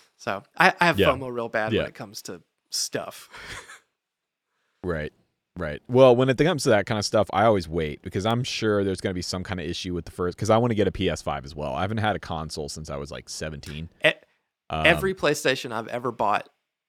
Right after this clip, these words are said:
Speaker 1: was a launch console, and th-, they never failed. Well, uh, well, Sony PlayStation.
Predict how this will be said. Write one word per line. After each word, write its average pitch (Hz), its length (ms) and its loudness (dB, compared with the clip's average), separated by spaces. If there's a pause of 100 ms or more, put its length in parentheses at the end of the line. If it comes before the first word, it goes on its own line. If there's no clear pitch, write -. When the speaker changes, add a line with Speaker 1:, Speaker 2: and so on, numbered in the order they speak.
(300)
Speaker 1:
was 131 240 -2
a 117 60 -10
launch 110 400 -10
console, 101 540 -12 (200)
and 107 360 -10 (1200)
th-, 123 120 -14
they 123 140 -6
never 110 300 -6
failed. 101 400 -8 (180)
Well, 185 120 6
uh, 175 180 -2
well, 165 260 -2 (180)
Sony 120 400 -4
PlayStation. - 540 -14